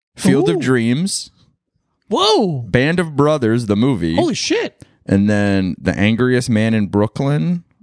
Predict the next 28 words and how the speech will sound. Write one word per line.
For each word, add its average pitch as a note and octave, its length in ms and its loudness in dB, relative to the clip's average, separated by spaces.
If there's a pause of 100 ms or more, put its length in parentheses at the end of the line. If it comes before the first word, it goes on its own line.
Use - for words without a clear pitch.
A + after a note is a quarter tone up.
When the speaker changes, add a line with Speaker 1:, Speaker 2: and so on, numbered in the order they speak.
(600)
Speaker 1:
and F2+ 280 0
then F2 160 0
In A#2+ 240 0
the B2 80 0
Mood A2+ 420 0
and F#2 180 -4
Freedom F#2+ 360 0
Song. B1+ 420 -4 (380)
And A2 140 -2
he G#2+ 160 0
wrote, A#2+ 580 -2
did A#2+ 100 -6
he A2+ 80 -2
write A#2+ 180 -2
it? B2+ 100 -6
He A#2+ 80 2
wrote E3+ 260 0
Ghost G#3 320 0
Dad. A#2 480 0 (640)
Speaker 2:
<laughs> - 180 -10
Ghost - 320 -6
Dad C#3+ 220 -8
stinks. D#3 400 -4
Speaker 1:
Yeah, B2 240 2
he A#2+ 60 2
wrote C3+ 240 -2
Ghost C#3+ 280 -2
Dad. G2 520 -2